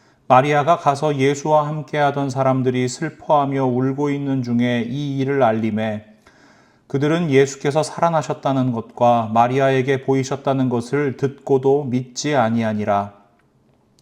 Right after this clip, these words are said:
그 후에 그들 중 두 사람이 걸어서 시골로 갈 때에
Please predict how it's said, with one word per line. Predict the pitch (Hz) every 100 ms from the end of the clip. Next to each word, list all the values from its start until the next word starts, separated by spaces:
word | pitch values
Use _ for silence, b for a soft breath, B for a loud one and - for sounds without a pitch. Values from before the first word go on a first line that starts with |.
| _ b b b b
그 | - 175
후에 | 151 165 170 147
그들 | 143 139 151
중 | 151 160 131
두 | 135
사람이 | 135 151 147 151 135
걸어서 | 127 131 123 135 123
시골로 | - 160 165 156 147
갈 | 127 120 120
때에 | 110 117 113 101